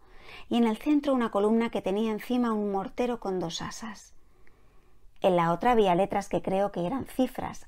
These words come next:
años y cuentas de tiempos de la Iglesia. Encima de la palmera, una doncella estaba arrodillada como si hubiera crecido del tallo. La ropa le flotaba en torno y sobre su cabeza sin velo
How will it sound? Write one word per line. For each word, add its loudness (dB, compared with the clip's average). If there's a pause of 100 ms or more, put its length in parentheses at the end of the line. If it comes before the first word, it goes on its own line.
años 0
y 2
cuentas 0
de -6
tiempos -6
de -6
la -6
Iglesia. -8 (1000)
Encima 0
de 2
la 0
palmera, -2 (340)
una 6
doncella 0
estaba -2
arrodillada 0
como -4
si -2
hubiera 0
crecido -6
del -2
tallo. -6 (960)
La 4
ropa 2
le 0
flotaba -2
en -2
torno 0
y -2
sobre -4
su -8
cabeza -2
sin -4
velo -2